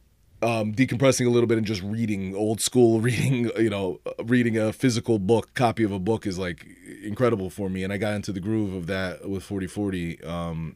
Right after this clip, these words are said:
and, uh, yeah, uh, Shoe Dog is just amazing. So I couldn't recommend it hi-,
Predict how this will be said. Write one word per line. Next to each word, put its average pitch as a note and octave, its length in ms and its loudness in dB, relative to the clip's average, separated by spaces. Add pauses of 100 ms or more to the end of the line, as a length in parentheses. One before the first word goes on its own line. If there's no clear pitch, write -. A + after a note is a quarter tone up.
and, E2 560 -8
uh, D#2 480 -8
yeah, F#2 420 -4 (100)
uh, D2+ 240 -6
Shoe G2 200 -8
Dog E2 220 -6
is D#2 80 -8
just D#2+ 200 -12
amazing. C#2+ 360 -10
So D2+ 160 -8
I C2+ 140 -10
couldn't - 260 -4
recommend E2+ 400 -6
it D2 80 -8
hi-, D2+ 140 -10